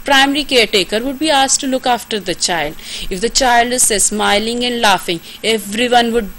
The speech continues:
come and say hello to the child. So it is the child's nature also that leads to the social interactions, and here, uh, the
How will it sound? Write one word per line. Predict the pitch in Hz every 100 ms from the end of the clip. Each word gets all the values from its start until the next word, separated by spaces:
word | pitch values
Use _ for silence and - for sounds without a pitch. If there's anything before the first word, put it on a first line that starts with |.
| -
come | - 196 202
and | 202 196
say | - 185 180
hello | 180 185 180
to | 185
the | 170 180
child. | - 185 165 160 151 - - - - - - - -
So | - 359 370
it | 339 330
is | 339 302 - -
the |
child's | 349 - 269 262 277 277 -
nature | 220 208 202 220 202
also | 202 214 170 - 208 311 - - -
that | 240 262 - - - - - - - -
leads | 220 262 262 - - 311
to | 480 - - - -
the | - 190
social | 302 247 196 - 262
interactions, | 240 220 202 165 160 - 160 -
and | 180 170
here, | - 220 240 285 - - - - - -
uh, | - - - - - - - - - -
the | 202